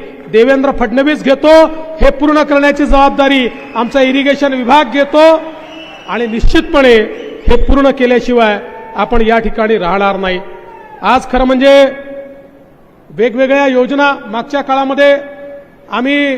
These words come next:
विखे पाटील साहेबांच्या सोबत निळवंडेच्या योजनेला गेलो. निळवंडेची योजना नगर जिल्ह्यातली आम्ही पूर्ण केली.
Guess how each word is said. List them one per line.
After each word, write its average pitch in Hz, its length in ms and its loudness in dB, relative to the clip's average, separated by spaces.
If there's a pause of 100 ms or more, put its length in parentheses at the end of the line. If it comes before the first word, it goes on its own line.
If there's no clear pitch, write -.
(140)
विखे 226 200 -4
पाटील 277 320 -4
साहेबांच्या 277 720 -2
सोबत - 1080 -6
निळवंडेच्या 311 640 0
योजनेला 269 420 0
गेलो. 180 240 -8 (600)
निळवंडेची 302 720 0
योजना 277 540 0 (600)
नगर 247 300 0
जिल्ह्यातली 285 420 0
आम्ही 285 180 -2
पूर्ण 285 280 -2
केली. 220 380 -4